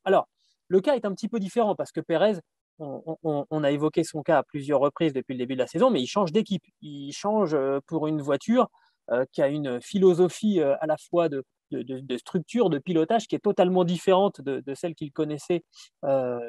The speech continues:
jusque-là. Bon, il fait quatrième sur la grille de, de départ, je dirais qu'un petit peu à la manière de,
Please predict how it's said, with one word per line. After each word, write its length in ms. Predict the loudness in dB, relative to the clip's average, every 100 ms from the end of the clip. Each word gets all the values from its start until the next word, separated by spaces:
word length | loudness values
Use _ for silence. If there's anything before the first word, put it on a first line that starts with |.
| -12
jusque-là. 640 | -4 -6 -2 4 6 6 _ _ _ -20 -20 _
Bon, 260 | 4 4 2
il 140 | -8
fait 120 | -2 0
quatrième 540 | 2 0 4 4 4
sur 220 | -2 0
la 80 | 0
grille 360 | 2 -4 -4 -4
de, 240 | -6 -6 -2
de 100 | 2
départ, 340 | 2 4 2
je 60 | 2
dirais 260 | -4 -2 0
qu'un 160 | -2
petit 180 | -4 -4
peu 180 | 0 4
à 60 | 6
la 100 | 4
manière 340 | 2 -2 -4 -2
de, 120 | -6